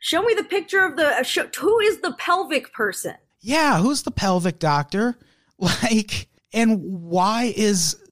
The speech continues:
Speaker 2: nothing that happens on the right questioned? Like, there's all of these questions around Marina Abramovich, who is a fucking weirdo, obviously, but she's an artist, and artists are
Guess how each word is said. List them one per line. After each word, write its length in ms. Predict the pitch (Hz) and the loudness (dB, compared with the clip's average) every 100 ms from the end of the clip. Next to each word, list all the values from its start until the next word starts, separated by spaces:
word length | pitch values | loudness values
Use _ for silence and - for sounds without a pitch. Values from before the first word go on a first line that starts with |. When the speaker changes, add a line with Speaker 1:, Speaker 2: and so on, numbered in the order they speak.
| _ | _
Speaker 2:
nothing 880 | 180 170 180 190 226 - 240 226 196 - | 2 4 6 4 2 2 2 2 0 -4
that 180 | 170 190 | -2 0
happens 800 | - 185 - 196 175 170 - - _ _ - | 0 0 0 0 0 0 0 -2 _ _ 0
on 220 | 175 175 | 2 4
the 100 | 170 | 2
right 460 | 156 160 147 135 - _ _ | 2 0 0 -4 -12 _ _
questioned? 720 | - 180 139 - - 104 113 | -8 -2 0 -2 -4 -6 -6
Like, 220 | 170 180 | -2 -2
there's 220 | 196 196 170 | 2 0 0
all 280 | 180 196 | 0 2
of 140 | 208 175 | 2 0
these 500 | 196 196 175 156 - _ | 2 4 4 2 -2 _
questions 640 | _ 214 196 - 208 196 160 | _ 0 0 2 0 0 0
around 540 | 185 170 170 170 160 160 | 2 2 4 2 0 0
Marina 580 | 165 160 175 180 175 170 | 0 2 4 4 4 2
Abramovich, 880 | 165 156 160 156 131 127 - - - _ _ _ - | 0 0 2 2 0 -2 -2 -2 -4 _ _ _ -2
who 120 | 294 | 0
is 160 | 349 | 2
a 20 | 339 | -2
fucking 400 | - 226 147 131 | -4 -4 0 0
weirdo, 480 | 123 117 120 131 - | 2 0 0 0 0
obviously, 640 | 147 123 123 - 175 247 - _ _ - | -2 0 0 0 0 -2 -4 _ _ -6
but 80 | |
she's 240 | - 339 320 | -2 0 0
an 80 | 311 | 2
artist, 460 | 294 254 113 - | 2 2 0 -2
and 100 | 196 | 0
artists 480 | 196 220 214 - - - | 0 2 0 0 -2 0
are 280 | 202 196 | 2 2